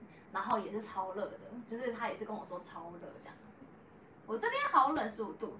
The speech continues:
Jimmy，你在哪里？我哪里十五度啊？你不是台湾人吗？<laughs> 你不是台湾人吗？<laughs> 好，我要跟大家说，就是，呃，先，先跟大家闲聊一下，对不对？然后我要跟大家说什么？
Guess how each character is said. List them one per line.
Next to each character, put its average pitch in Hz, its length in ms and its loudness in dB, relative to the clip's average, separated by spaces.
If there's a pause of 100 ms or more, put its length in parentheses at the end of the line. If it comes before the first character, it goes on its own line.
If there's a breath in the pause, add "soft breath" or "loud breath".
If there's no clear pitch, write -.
Jimmy， 587 340 8
你 311 60 6
在 494 60 12 (140)
哪 359 140 8
里？ 415 180 8
我 277 60 8
哪 381 140 10
里 339 120 4
十 339 160 0
五 302 120 4
度 277 200 2
啊？ - 240 2 (240)
你 240 120 0
不 277 60 0
是 466 140 6
台 254 180 4
湾 262 200 4
人 - 160 -4
吗？ - 240 -8 (320 loud breath)
<laughs> - 1040 -4
你 370 100 2
不 440 60 10
是 571 60 12
台 587 100 10
湾 440 100 12 (120)
人 480 160 12
吗？ 480 60 12 (3750 loud breath)
<laughs> - 0 -
好， 302 260 12
我 320 60 12
要 370 80 12
跟 427 100 12
大 415 100 12
家 381 120 12
说， 277 420 8
就 330 120 4
是， 277 360 2
呃， 226 420 4
先， 302 140 2
先 294 140 2
跟 285 100 0
大 285 120 8
家 277 60 8
闲 233 140 -2
聊 202 160 2
一 208 60 -2
下， 220 60 0
对 - 80 0
不 - 40 -10
对？ 196 180 0
然 - 120 4
后 392 100 12
我 277 60 12
要 247 60 10
跟 294 100 4
大 294 60 8
家 277 60 8
说 277 120 0
什 226 100 -4
么？ - 160 -6